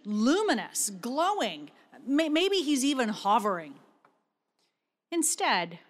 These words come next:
what does the writer Luke give us? Verse forty-one. While they were disbelieving and wondering, Jesus said to them, "Have you anything here to eat?" And they gave him a piece of broiled fish. Seriously?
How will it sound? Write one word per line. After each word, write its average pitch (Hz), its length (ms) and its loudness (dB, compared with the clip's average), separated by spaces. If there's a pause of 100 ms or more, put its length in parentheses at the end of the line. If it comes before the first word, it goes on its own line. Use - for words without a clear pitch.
(420)
what 349 100 0
does 339 140 0
the 311 100 0
writer 262 260 4
Luke 226 300 2
give 196 180 -2
us? - 460 -2 (580)
Verse 320 200 2
forty-one. 202 720 2 (1500)
While 220 160 2
they 208 100 2
were 185 100 -4
disbelieving 277 800 2
and 180 160 0
wondering, 285 760 4
Jesus 277 360 0
said 190 260 2
to 190 100 -4
them, 156 360 -10 (560)
"Have 214 160 -2
you 202 120 0
anything 269 360 4
here 262 160 4
to 233 180 -4
eat?" - 480 -4 (800)
And 240 120 4
they 240 100 4
gave 285 280 2
him 302 100 6
a 285 60 8
piece 233 400 0
of 220 160 -4
broiled 185 480 0
fish. - 640 -6 (1000)
Seriously? 359 600 2